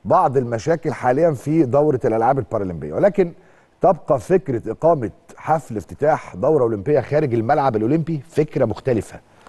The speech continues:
وخلقت جو جديد في طبعًا، أو من حفلات الافتتاح يعني، أو مختلف عن حفلات الافتتاح للحدث الرياضي الأكبر على مستوى العالم.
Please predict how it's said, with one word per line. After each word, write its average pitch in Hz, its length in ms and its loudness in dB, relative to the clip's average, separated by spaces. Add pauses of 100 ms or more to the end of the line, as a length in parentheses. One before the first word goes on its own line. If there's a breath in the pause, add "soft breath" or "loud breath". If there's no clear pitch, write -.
(440 soft breath)
وخلقت 101 720 2
جو 147 280 2
جديد 117 360 -2 (640)
في 113 160 -2
طبعًا، 107 480 0 (320)
أو 90 340 -2 (200)
من 92 180 -6
حفلات 120 380 0
الافتتاح 120 500 0
يعني، 60 200 -10 (460 soft breath)
أو 95 80 0
مختلف 110 460 0
عن 90 120 -2
حفلات 104 400 -2
الافتتاح 113 460 0 (360 loud breath)
للحدث 120 440 -2
الرياضي 110 300 0
الأكبر 92 640 -4
على 107 260 2
مستوى 101 380 0
العالم. 80 340 0